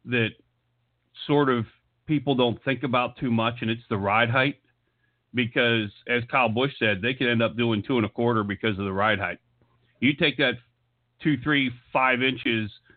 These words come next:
instead of trying to press it down where they don't have to worry about how high the car is post-inspection and everything like that, I think it makes a major difference.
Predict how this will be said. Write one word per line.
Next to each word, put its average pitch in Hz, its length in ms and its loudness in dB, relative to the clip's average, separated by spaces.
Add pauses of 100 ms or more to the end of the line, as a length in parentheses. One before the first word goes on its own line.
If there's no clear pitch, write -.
(120)
instead 131 320 0
of 123 120 -6
trying 135 260 2
to 120 60 -2
press 135 280 0
it 127 80 -12
down 127 240 -4
where 110 100 -4
they 120 140 0
don't 123 160 0
have 120 160 -4
to 117 80 -4
worry 127 420 -2
about 101 380 -4 (580)
how 139 240 0
high 131 220 2
the 117 100 0
car 117 400 2
is 107 160 0 (100)
post-inspection 117 1200 -2
and 104 100 2
everything 110 420 0
like 110 220 -2
that, 117 260 2 (640)
I 160 120 4
think 156 140 2
it 131 60 2
makes 127 240 0
a 120 40 -2
major 113 360 -4
difference. 101 440 -6